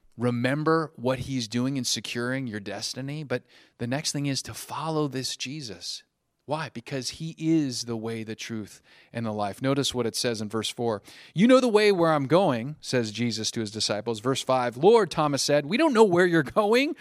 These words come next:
How can we know the way?" Verse six, Jesus says, "I am the way, the truth,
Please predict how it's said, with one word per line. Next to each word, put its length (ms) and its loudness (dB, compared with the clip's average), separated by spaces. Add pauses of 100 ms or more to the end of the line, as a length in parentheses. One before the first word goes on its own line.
(160)
How 180 6
can 180 4
we 140 2
know 260 6
the 120 -2
way?" 440 0
Verse 300 -4
six, 320 -2
Jesus 380 -2
says, 480 0 (500)
"I 280 0
am 180 -2
the 100 0
way, 360 -10 (640)
the 100 -4
truth, 560 -6